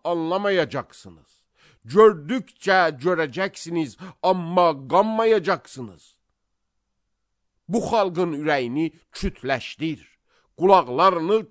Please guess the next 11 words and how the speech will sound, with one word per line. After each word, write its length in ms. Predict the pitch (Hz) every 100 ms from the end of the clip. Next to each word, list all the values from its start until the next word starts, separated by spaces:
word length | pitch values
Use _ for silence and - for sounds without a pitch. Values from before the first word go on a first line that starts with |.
| _
kar 300 | - - 233
et, 320 | 208 - _ _ _ _
gözlərini 800 | 127 190 190 120 170 185 175 226
yum. 460 | 180 165 262 190 - _ _ _ _ _ _ -
Məbada 600 | 165 214 160 110 135 120
gözləri 580 | 90 160 131 117 135 156
ilə 300 | 151 135 120
görsünlər, 640 | 104 123 - 107 104 113 - - _ 151
qulaqları 560 | 185 170 135 160 175
ilə 320 | 226 202 170 -
eşitsinlər, 760 | 147 147 - 123 131 143 113